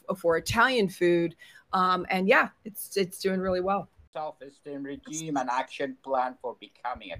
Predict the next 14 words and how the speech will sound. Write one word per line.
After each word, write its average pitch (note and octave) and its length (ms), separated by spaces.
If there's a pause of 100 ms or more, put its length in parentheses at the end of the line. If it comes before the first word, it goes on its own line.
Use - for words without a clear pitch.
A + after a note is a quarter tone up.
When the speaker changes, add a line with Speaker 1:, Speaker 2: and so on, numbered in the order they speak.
(120)
Speaker 2:
confident G#2 460 (160)
person D3+ 500
you C#3 160
were D#3 400 (240)
Speaker 1:
You F#3+ 80
were F3+ 120
Speaker 2:
and E3 80
Speaker 1:
meant A3+ 280
to A#3+ 120
Speaker 2:
took F3 80
Speaker 1:
be. D#3 180
Speaker 2:
to C#3+ 60
be. C#3 380 (920)
What C3 340